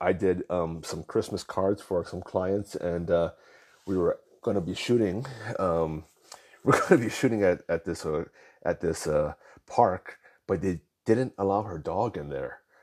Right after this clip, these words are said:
So we actually had to shoot. She wanted a backdrop of the,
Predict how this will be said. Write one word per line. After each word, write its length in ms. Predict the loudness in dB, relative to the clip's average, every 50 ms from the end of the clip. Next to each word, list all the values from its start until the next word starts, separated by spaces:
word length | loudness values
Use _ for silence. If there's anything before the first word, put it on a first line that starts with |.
| _ _ -20 -20 _ _
So 120 | 0 2
we 160 | 4 6 6 6
actually 340 | 6 4 2 0 -2 0
had 180 | 0 0 0 -2
to 60 | -4 -6
shoot. 400 | -6 -4 0 2 2 2 2 0 -6
She 160 | -8 -4 2
wanted 260 | 4 4 4 4 2
a 60 | 2
backdrop 600 | 4 6 6 6 6 4 0 -4 -2 -2 -2 -4 -2
of 260 | -2 -2 -2 -2 -4
the, 240 | -6 -4 -4 -4